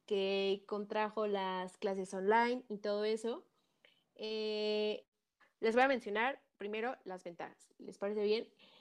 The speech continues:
Como número uno, ya lo habíamos mencionado, este, me parece, es la flexibilidad horaria, ¿no? Eh, la posibilidad de que te dediques a otras cosas mientras estudias,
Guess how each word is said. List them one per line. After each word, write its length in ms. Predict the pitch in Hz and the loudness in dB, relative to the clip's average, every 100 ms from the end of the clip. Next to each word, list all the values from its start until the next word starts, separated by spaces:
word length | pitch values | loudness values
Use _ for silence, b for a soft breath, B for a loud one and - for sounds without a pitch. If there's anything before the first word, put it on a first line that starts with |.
| B B B _ _ | B B B _ _
Como 180 | 269 | 8
número 300 | 285 311 302 | 8 6 4
uno, 360 | 254 247 254 381 - _ _ _ | 4 2 0 -2 -12 _ _ _
ya 340 | 214 233 240 | -2 2 2
lo 80 | 247 | 2
habíamos 360 | 254 233 226 214 | 2 0 -2 -6
mencionado, 640 | 185 190 185 190 202 302 _ _ _ - | -8 -6 -4 -2 -4 -6 _ _ _ -10
este, 480 | 196 185 - 196 190 | -8 -8 -8 -6 -6
me 120 | 190 | -6
parece, 500 | 196 208 214 247 247 | -2 -2 2 0 0
es 220 | 220 233 | 0 2
la 120 | 247 | 0
flexibilidad 580 | 240 202 - 190 185 196 202 | -2 -4 -4 -4 -2 -2 -2
horaria, 500 | 190 185 180 170 190 b b b - | -2 0 0 -2 -6 b b b -8
¿no? 300 | 202 220 311 b b b | -4 -4 -6 b b b
Eh, 260 | - 208 208 | 2 4 6
la 160 | 208 208 | 4 2
posibilidad 640 | 208 226 214 214 220 220 | -4 -2 -2 4 4 4
de 220 | 208 226 | 4 4
que 500 | 220 202 196 190 190 | 4 2 2 2 0
te 80 | - | 0
dediques 680 | 196 196 196 196 208 - 214 | 2 4 2 2 0 -2 0
a 60 | 208 | -2
otras 340 | 202 202 202 | 2 2 2
cosas 580 | - 233 240 220 214 226 | 2 2 4 2 2 2
mientras 420 | 196 196 190 190 | -2 0 -2 -2
estudias, 800 | 190 - 226 220 208 202 226 - | -6 -4 -2 2 4 4 0 -6